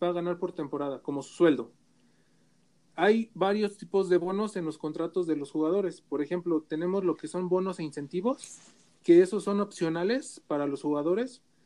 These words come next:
y se llevan por logros, o hasta por una, por presentarse a entrenamientos, por llegar a un Pro Bowl,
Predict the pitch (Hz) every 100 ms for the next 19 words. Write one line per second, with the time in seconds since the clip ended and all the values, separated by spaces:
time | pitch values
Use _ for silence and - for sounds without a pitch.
0 | _ _ 165 151 160 151 151 170 180 190
1 | 165 143 156 190 196 202 208 - _ _
2 | _ _ _ 151 147 - 156 156 151 170
3 | 190 190 180 156 147 139 135 151 156 151
4 | 156 180 185 170 147 143 160 185 190 196
5 | 190 - 156 143 - _ _ _ 160 165
6 | 175 165 151 143 170 170 160 160 190 196
7 | 196 196